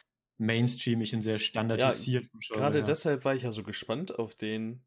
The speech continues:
Speaker 2: wenn dann auf einmal so ein Nicolas Pesce ist. Man sieht auf jeden Fall auch,
Speaker 1: Ja.
Speaker 2: äh, dass Nicolas Pesce da drin ist. Der Film ist überraschend blutig auch. Also hab ich persönlich jetzt nicht mit gerechnet. Und er hat halt am Ende <laughs> einfach so eine Plansequenz von einem Haus,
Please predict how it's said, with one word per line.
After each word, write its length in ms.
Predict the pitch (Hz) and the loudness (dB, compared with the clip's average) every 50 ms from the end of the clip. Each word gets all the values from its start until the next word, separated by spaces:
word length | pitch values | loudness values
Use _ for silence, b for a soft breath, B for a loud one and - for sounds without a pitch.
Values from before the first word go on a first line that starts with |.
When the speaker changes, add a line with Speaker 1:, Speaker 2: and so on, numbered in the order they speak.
| _ _ | _ _
Speaker 2:
wenn 140 | - 120 113 | -2 0 0
dann 140 | 117 113 104 | 0 0 0
auf 140 | 73 - - | -2 -2 -2
einmal 220 | 80 113 117 113 | -2 0 0 -2
so 80 | 107 113 | -2 -2
ein 60 | 110 110 | -2 -2
Nicolas 280 | 107 101 123 107 - - | -2 -4 -4 -6 -6 -6
Pesce 260 | - 110 - - - | -8 -8 -6 -6 -6
ist. 100 | 113 113 | -6 -4
Man 180 | 120 117 120 | -4 -4 -2
sieht 160 | 117 156 156 139 | -4 -2 0 0
auf 160 | 131 127 127 | 0 2 0
jeden 160 | 120 117 113 | -2 -2 -2
Fall 160 | - 120 110 92 | -2 -2 -2 0
auch, 400 | 73 107 117 120 120 - - 120 | 2 2 2 2 0 -2 -8 -8
Speaker 1:
Ja. 460 | 117 95 110 110 104 101 101 101 98 - | -6 -4 -4 -4 -2 -2 -4 -4 -4 -6
Speaker 2:
äh, 180 | - - 92 | -6 -10 -6
dass 220 | - 107 107 - - | -4 -4 -4 -4 -8
Nicolas 280 | 107 - - 110 - - | -10 -10 -10 -14 -14 -10
Pesce 300 | - 107 101 - - 101 | -8 -8 -6 -6 -6 -6
da 120 | 101 98 | -6 -6
drin 200 | 92 92 104 104 | -6 -6 -4 -4
ist. 260 | 98 98 - - b b b b b b b b b b b b _ - | -4 -4 -4 -6 b b b b b b b b b b b b _ -6
Der 100 | 107 117 | -4 -2
Film 100 | 131 131 | -2 -2
ist 100 | 117 - | -2 -2
überraschend 480 | 90 117 107 110 123 120 - 113 101 | -2 -2 0 0 -2 -2 -4 -6 -8
blutig 480 | 101 110 117 127 123 - 110 95 - - | -6 -6 -6 -6 -4 -6 -8 -6 -6 -4
auch. 400 | 80 98 104 117 127 - - _ _ _ _ | -2 0 0 -2 -2 -4 -10 _ _ _ _
Also 220 | - 104 101 104 98 | -12 -8 -4 -2 -2
hab 80 | 101 107 | -2 -2
ich 140 | 110 - - _ _ _ _ _ - | -4 -8 -12 _ _ _ _ _ -10
persönlich 340 | 127 120 110 110 110 107 - | -8 -6 -4 -4 -6 -4 -6
jetzt 160 | 110 98 - | -8 -8 -8
nicht 120 | 110 - | -10 -12
mit 120 | - - - | -14 -14 -14
gerechnet. 540 | - - 104 104 - - 110 110 - - _ _ | -10 -8 -8 -6 -6 -8 -8 -8 -10 -14 _ _
Und 120 | - 117 | -4 0
er 40 | 123 | 2
hat 80 | - 240 | 4 4
halt 100 | 233 214 | 4 4
am 120 | 117 113 | 2 0
Ende 220 | 95 131 139 127 | 0 0 0 0
<laughs> 400 | 127 151 131 - - 135 123 - | 0 0 -2 -2 -4 -6 -6 -8
einfach 320 | - 120 120 113 110 117 110 | -6 -6 -4 -4 -4 -6 -6
so 80 | 110 | -6
eine 180 | 107 104 101 95 b b b b b b b b b b _ _ _ | -6 -6 -6 -10 b b b b b b b b b b _ _ _
Plansequenz 680 | - 104 98 107 104 107 98 - - 104 104 110 - | -4 -4 -2 -2 -4 -6 -6 -6 -6 -6 -4 -6 -6
von 160 | - - 98 101 | -6 -4 -4 -4
einem 160 | 101 95 - | -6 -4 -2
Haus, 320 | 92 95 104 104 - - | 0 0 0 -2 -4 -10